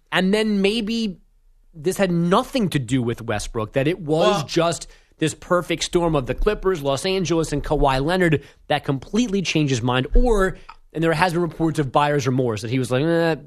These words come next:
Speaker 1: but maybe that's more city than Russ. I don't,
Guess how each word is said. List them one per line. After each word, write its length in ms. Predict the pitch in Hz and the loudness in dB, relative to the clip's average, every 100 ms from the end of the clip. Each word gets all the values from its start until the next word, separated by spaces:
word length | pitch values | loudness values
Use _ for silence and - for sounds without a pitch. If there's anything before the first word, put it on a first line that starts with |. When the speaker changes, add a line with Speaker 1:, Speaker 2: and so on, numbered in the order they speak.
| - - - | -20 -16 -2
Speaker 1:
but 160 | 165 | 0
maybe 160 | 165 180 | 2 2
that's 200 | 180 165 | 0 0
more 420 | 170 165 160 156 156 | 0 2 2 0 -4
city 440 | - 196 202 180 | -6 -2 0 2
than 420 | 156 156 147 147 - | 2 0 -2 -4 -4
Russ. 420 | 139 135 98 - | 0 0 -2 -8
I 100 | 135 | -4
don't, 200 | 135 135 | -4 -4